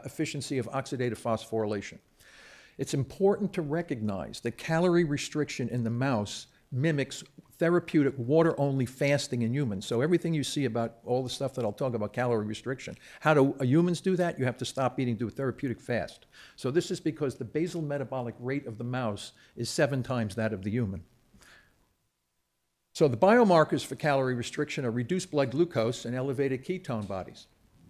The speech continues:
Let me get this, I must hit the wrong. So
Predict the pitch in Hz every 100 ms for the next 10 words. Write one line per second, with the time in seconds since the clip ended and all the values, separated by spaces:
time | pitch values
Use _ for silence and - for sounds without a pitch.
0 | - _ - 110 113 - - 110 107 113
1 | - - 120 - _ - - - - 139
2 | 135